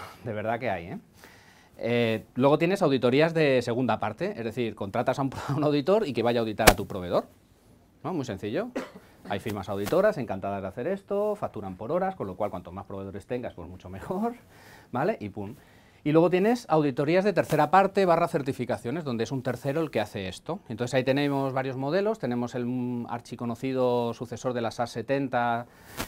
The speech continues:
que ahora se llama soc dos, bueno, hay soc uno, soc dos, conforme a un estándar internacional, isae treinta y cuatro cero dos, súper guay. Lo que pasa es que esto no todos los proveedores se lo pueden permitir, ¿vale? No todos los proveedores se lo pueden permitir porque esto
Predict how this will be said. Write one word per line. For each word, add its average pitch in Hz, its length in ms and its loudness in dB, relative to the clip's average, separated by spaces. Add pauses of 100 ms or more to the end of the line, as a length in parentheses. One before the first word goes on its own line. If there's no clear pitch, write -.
que - 80 -4
ahora 117 220 2
se 120 100 -8
llama 117 300 -4
soc 131 420 -4
dos, 143 420 2
bueno, 127 160 -8
hay 113 60 -10
soc - 220 -8
uno, 165 260 -2
soc 110 220 -6
dos, 160 340 2
conforme 113 300 -6
a - 40 -4
un 113 40 -4
estándar 110 340 -6
internacional, 107 760 -6
isae 113 240 0
treinta 101 240 -10
y - 20 -8
cuatro 98 300 -10
cero 104 180 -10
dos, 160 320 -4 (300)
súper 95 320 -4
guay. 147 340 0 (540)
Lo 110 80 -6
que 113 80 -4
pasa 143 160 -2
es 160 60 -10
que 160 120 -2
esto 170 340 -4
no 160 280 0
todos 160 240 4
los 156 80 4
proveedores 156 420 6
se 175 60 -4
lo 139 100 0
pueden 117 180 0
permitir, 101 400 -8 (600)
¿vale? 98 160 -8
No 104 160 -6
todos 113 160 0
los 117 100 -2
proveedores 120 280 0
se - 40 -6
lo 110 80 -2
pueden 113 160 -4
permitir 127 320 -2
porque 104 380 -2
esto 147 420 -2